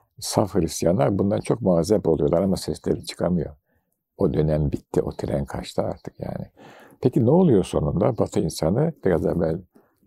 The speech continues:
Mehmet Bey'in de bahsettiği gibi mutsuz, huzursuz.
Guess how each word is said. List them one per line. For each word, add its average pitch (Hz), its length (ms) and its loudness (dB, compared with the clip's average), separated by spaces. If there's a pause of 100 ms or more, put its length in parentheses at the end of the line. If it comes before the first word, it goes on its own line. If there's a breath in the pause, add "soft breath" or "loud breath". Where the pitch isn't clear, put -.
Mehmet 92 300 0
Bey'in - 180 0
de - 140 -4
bahsettiği - 500 0
gibi 90 120 0
mutsuz, 87 720 0 (460)
huzursuz. - 880 -2